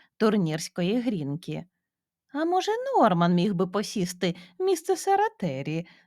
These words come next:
запропонував брат Генрі, підморгуючи. «Він нам покаже, як треба змагатися, га?» «Що? А ні, я дуже зайнятий», запротестував Норман.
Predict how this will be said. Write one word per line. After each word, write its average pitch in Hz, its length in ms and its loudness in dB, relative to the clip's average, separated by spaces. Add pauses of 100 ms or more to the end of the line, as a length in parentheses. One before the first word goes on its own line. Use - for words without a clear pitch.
(100)
запропонував 175 840 2
брат 165 320 0
Генрі, 196 580 -2 (260)
підморгуючи. 170 1000 0 (640)
«Він 180 440 2
нам 320 240 0
покаже, 220 760 -2
як 403 240 -2
треба 160 420 -2
змагатися, 175 800 -4
га?» 175 240 0 (720)
«Що? - 840 6 (500)
А 185 240 6
ні, 202 680 6
я 190 220 6
дуже 349 600 8
зайнятий», 170 880 0 (220)
запротестував 190 880 2
Норман. 160 540 4